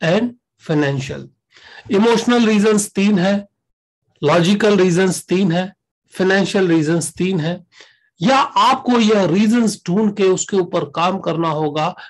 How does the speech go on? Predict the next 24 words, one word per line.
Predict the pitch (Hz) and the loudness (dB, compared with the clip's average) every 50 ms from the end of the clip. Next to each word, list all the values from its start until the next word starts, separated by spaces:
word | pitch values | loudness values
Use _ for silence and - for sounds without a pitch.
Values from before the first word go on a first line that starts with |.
| - _ _ _ | -20 _ _ _
तभी | 196 190 185 175 175 202 226 233 226 233 349 - - | -2 0 0 2 2 2 4 4 2 2 0 0 0
आप | 160 165 175 175 175 175 | 2 2 2 0 -2 -2
कभी | 190 180 175 180 185 202 | -2 -2 0 0 0 0
भी | 180 180 180 | 0 -2 -4
किसी | - - - 165 160 - - 202 202 | -8 -6 -6 -6 -4 -2 -2 0 0
भी | 175 190 180 - - | 0 -2 -4 -4 -4
एनआरआई | 165 170 175 190 196 190 185 175 160 | -2 -2 0 0 0 0 0 0 -2
को | 151 - - 151 | -2 -6 -8 -8
जब | 139 147 151 143 | -6 -6 -6 -6
बात | 139 123 170 185 208 202 202 - | -2 0 0 2 2 0 -2 -4
करते | - 165 147 139 _ 170 | -8 -8 -8 -6 _ -4
हैं, | 165 165 160 | -4 -4 -4
call | - - 190 190 196 190 170 | -8 -6 -2 0 0 0 0
करते | 175 170 147 135 135 - 151 | -2 -6 -8 -8 -8 -8 -8
हैं, | 143 | -6
उनसे | 156 165 165 156 - 170 | -4 -4 -6 -4 -4 -6
बात | 165 143 160 175 190 190 - _ | -6 -4 -4 -6 -6 -6 -8 _
करते | - 151 143 139 - 156 | -6 -6 -6 -6 -6 -4
हैं, | 170 226 302 - - - - - _ - | -4 -4 -4 -4 -8 -14 -18 -18 _ -4
तो | 185 | -2
ये | 180 165 165 | 0 0 0
reasons | 151 139 131 131 131 156 226 262 269 226 240 240 226 208 196 - - 170 | 0 0 -2 -2 0 2 4 4 4 4 2 2 2 0 -2 -2 -2 -2
आपको | 160 156 160 - 175 | -2 -2 -2 -4 -4
उनको | 156 156 156 147 - 151 - | -2 -2 -4 -6 -8 -10 -12